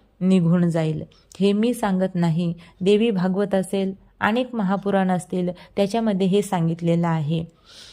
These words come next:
आस्तिक मुनी कोण होते? तर जन्मेजय राजाने जेव्हा सर्पसत्र केलं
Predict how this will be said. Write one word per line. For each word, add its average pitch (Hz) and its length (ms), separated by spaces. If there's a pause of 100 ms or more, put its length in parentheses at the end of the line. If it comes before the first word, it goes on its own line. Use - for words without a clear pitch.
(280)
आस्तिक 240 380
मुनी 254 240
कोण 262 220
होते? 196 420 (760)
तर 180 280 (560)
जन्मेजय 233 540
राजाने 214 440
जेव्हा 202 240
सर्पसत्र 202 680
केलं 170 380